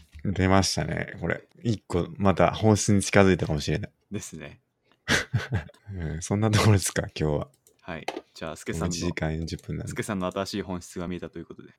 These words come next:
Speaker 1: そうですね、ありがとうございます。今日もやっぱりこう、引き出されて、
Speaker 2: <laughs>
Speaker 1: あの、マゴット、メンター、コーチに。
Speaker 2: ワンオンワンで。
Speaker 1: <laughs> ワンオンワンでね、
Speaker 2: はい。
Speaker 1: 引き出してもらってということでね。今日はどう不安と戦っていったらいいのかということ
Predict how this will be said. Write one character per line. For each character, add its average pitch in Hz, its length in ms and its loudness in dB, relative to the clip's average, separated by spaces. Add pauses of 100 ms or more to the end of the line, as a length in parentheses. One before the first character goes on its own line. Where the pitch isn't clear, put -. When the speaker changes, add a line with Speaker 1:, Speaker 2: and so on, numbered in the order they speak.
(140)
Speaker 1:
そ 98 180 0
う 87 40 2
で 78 60 -2
す - 140 -6
ね、 80 40 6
あ 82 40 8
り 87 80 8
が 82 100 6
と 73 40 -8
う - 20 -12
ご - 60 -8
ざ 73 60 -4
い - 40 -4
ま 76 60 -4
す。 78 120 -8
今 107 160 10
日 - 20 6
も 80 320 4
や 87 80 0
っ 80 40 0
ぱ 87 160 4
り 80 100 2
こ 101 240 -6
う、 - 40 -10
引 92 80 -14
き - 220 2
出 92 120 8
さ 92 160 6
れ 78 100 2
て、 - 180 2
Speaker 2:
<laughs> - 1000 -12
Speaker 1:
あ 85 160 0
の、 82 140 0
マ 90 200 4
ゴ 92 120 8
ッ - 60 0 (120)
ト、 - 220 -6 (340)
メ 85 160 4
ン 73 100 -2
タ - 380 -6
ー、 - 40 -20
コ - 180 4
ー 80 40 2
チ - 180 -6
に。 - 180 -6 (140)
Speaker 2:
ワ 98 120 -4
ン 95 100 -4
オ 95 40 -6
ン 95 40 -6
ワ 95 120 0
ン 85 60 -8
で。 71 180 -10 (440)
Speaker 1:
<laughs> - 320 -6
ワ 101 160 4
ン 98 160 6
オ 95 40 2
ン - 20 0
ワ 82 100 -2
ン 80 40 -4
で 78 100 -8
ね、 85 240 -10
Speaker 2:
は 80 100 -20
い。 - 40 -14
Speaker 1:
引 76 120 -18
き - 100 -6
出 80 120 0
し - 100 -8
て 82 60 -8
も 78 100 -4
ら 80 80 -8
っ - 20 -8
て - 160 -20
と - 100 -10
い - 40 -10
う - 40 -8
こ - 80 -10
と - 120 -20
で 110 160 -12 (180)
ね。 78 180 -8 (360)
今 87 160 4
日 - 40 0
は - 160 -8 (180)
ど 110 320 10
う - 40 -2
不 98 200 4
安 85 160 6
と 87 80 0
戦 87 240 2 (120)
っ 78 60 0
て - 120 -4
い 80 40 4
っ 76 40 -2
た - 160 -2
ら 76 80 4
い - 20 2
い 73 40 0
の 73 120 0
か - 140 -4
と - 100 -10
い - 60 -4
う - 40 -4
こ - 120 -12
と - 220 -8